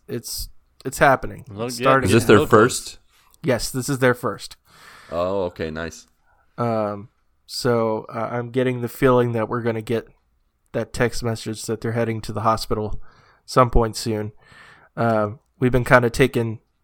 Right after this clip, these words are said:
Speaker 1: taking bets, uh, as to when, when she's actually gonna have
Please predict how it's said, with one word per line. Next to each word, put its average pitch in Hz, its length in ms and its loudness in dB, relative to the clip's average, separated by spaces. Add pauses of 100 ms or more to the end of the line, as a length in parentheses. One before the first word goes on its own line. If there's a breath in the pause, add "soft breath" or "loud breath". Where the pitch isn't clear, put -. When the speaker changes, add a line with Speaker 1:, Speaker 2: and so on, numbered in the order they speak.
(800)
Speaker 1:
taking 135 320 4
bets, 113 520 0 (800)
uh, 117 280 2
as 123 240 -2
to 139 120 2
when, 120 440 0
when 123 220 -6
she's 120 260 -6
actually 117 340 -4
gonna 117 160 -6
have 110 420 -8